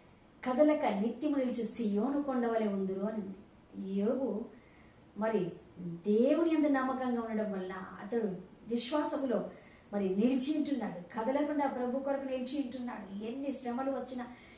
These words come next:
ఎంతమంది ఏమి వ్యతిరేకమైన విధానంలో మాట్లాడినప్పటికీ యోబు మరి చెక్కు చెదరని విశ్వాసంతో దేవుని కొరకు జీవించి ఉంటున్నాడు. ఈ రోజున యోబు లాంటి విశ్వాసం మీకుందా?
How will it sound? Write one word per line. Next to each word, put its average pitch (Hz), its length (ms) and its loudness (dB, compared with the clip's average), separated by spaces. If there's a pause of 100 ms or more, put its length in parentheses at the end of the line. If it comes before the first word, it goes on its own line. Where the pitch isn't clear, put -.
(100)
ఎంతమంది 240 760 0
ఏమి 294 300 2 (300)
వ్యతిరేకమైన 277 760 6
విధానంలో 269 640 0
మాట్లాడినప్పటికీ 214 1080 -2
యోబు 208 420 -2 (500)
మరి 190 120 -2
చెక్కు 277 460 -4
చెదరని 240 400 2
విశ్వాసంతో 208 720 -2
దేవుని 190 360 -2
కొరకు 190 340 -6 (100)
జీవించి 214 360 -6
ఉంటున్నాడు. - 480 -10 (840)
ఈ 208 60 -4
రోజున 247 300 -2
యోబు 277 300 0
లాంటి 277 180 0
విశ్వాసం 285 560 -2
మీకుందా? 277 340 -2